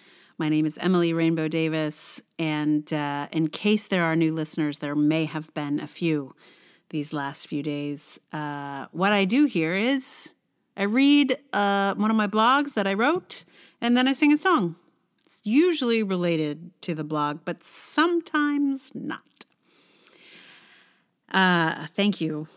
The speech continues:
for listening, everyone. Um, it's February all of a sudden, and snowing like crazy outside, just like crazy. Uh, I know that is true for a lot of people in the U S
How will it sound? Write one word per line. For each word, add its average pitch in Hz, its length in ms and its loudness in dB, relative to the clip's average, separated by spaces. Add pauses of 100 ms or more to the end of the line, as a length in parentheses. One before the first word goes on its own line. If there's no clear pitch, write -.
(140)
for 165 320 -2
listening, 156 600 -2 (400)
everyone. 165 800 0
Um, 180 680 2 (1400)
it's - 420 -2 (100)
February 190 800 0 (200)
all 180 160 0
of 165 40 -2
a 165 40 -4
sudden, 160 500 -2 (200)
and 175 220 2
snowing 294 720 4 (160)
like 190 600 -2
crazy 180 880 -2
outside, - 640 -14
just 226 480 -4
like 185 300 -6
crazy. - 500 -16 (720)
Uh, 156 400 -4
I 170 60 0
know 208 640 0
that 190 240 -4
is 185 180 -4
true 196 300 -2
for 180 200 -4
a 170 60 -4
lot 175 320 -2
of 170 60 -6
people 160 360 -6
in 160 440 -4
the 160 80 -2
U 160 240 -4
S - 380 -8